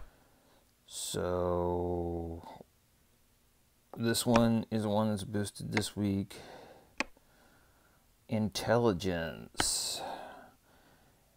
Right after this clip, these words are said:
Intelligence affects your magic defense and your magic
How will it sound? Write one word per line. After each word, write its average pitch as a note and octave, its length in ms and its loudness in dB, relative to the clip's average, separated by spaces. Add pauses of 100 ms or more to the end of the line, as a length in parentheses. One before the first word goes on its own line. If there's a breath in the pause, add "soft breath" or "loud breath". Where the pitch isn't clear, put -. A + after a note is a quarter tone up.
(300 loud breath)
Intelligence G#2+ 720 4
affects F#2+ 420 2
your F2 80 -2
magic E2+ 600 -6
defense B2 560 2 (200)
and F#2 200 -2
your E2 100 -4
magic E2 400 -6